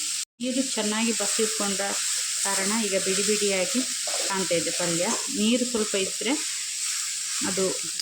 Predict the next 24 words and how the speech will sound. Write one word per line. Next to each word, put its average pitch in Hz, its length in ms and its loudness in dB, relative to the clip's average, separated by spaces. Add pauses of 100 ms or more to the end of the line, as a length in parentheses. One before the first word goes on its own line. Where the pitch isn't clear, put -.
(280)
ಅಷ್ಟೊಂದು 202 340 2
ಬಿಡಿ 196 220 2
ಬಿಡಿಯಾಗಿ 190 420 2
ಪಲ್ಯ 185 360 0
ಬರೋದಿಲ್ಲ. 175 540 2 (1600)
ಉಪ್ಪು 240 440 0
ಖಾರ 202 280 2 (180)
ಕಮ್ಮಿ 202 260 2
ಇದ್ರೆ 196 180 0
ಹಾಕಿಕೊಂಡ್ರೆ 180 680 0
ಆಯ್ತು. 165 220 0
ಹುಳಿ 220 240 2
ಬೇಕಾದವ್ರಿಗೆ 208 600 0
ಸ್ವಲ್ಪ 196 360 -2
ಮೇಲಿಂದ 190 340 0
ಹಿಂಡಿಕೊಂಡ್ರೆ 175 600 0
ಆಯ್ತು. 151 260 0 (2250)
ಹೀಗೆ - 200 -12
ಸ್ವಲ್ಪ 208 440 -2
ತೆಂಗಿನ 190 460 -2
ತುರಿ 175 220 -4
ಹಾಕ್ಕೊಂಡಿದ್ದೇನೆ, 175 500 -6
ಸ್ವಲ್ಪವೇ 214 420 0
ಸ್ವಲ್ಪ, 165 340 -4